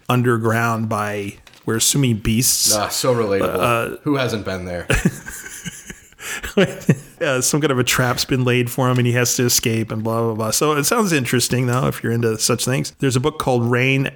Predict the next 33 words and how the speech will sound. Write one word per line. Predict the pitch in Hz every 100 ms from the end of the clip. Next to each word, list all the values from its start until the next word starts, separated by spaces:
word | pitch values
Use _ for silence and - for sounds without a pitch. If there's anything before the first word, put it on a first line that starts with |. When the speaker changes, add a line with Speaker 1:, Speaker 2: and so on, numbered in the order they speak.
| -
Speaker 1:
R | 131 127 135 -
E | 143 165
I | 127 127 123
G | 117 135 127
N, | 113 110
not | 117 117
the | -
kind | 120 123
that | 117
comes | 120
down | 117 117
from | 113
the | 113
sky. | - - 120 -
And | 135
it | 139 143
is | 131
a | 131 120
Necron | 123 139 147 143 139
book. | 170 -
Speaker 2:
I | 135
guess | 202 -
rain | 113 120 123 107
can | 113 104 107
come | 101 87
down | 82 78
from | 76 76
the | 67
sky. | - 71 69 73 143
Speaker 1:
I |
guess | 143 151 -
it | 113
can. | 131 113 107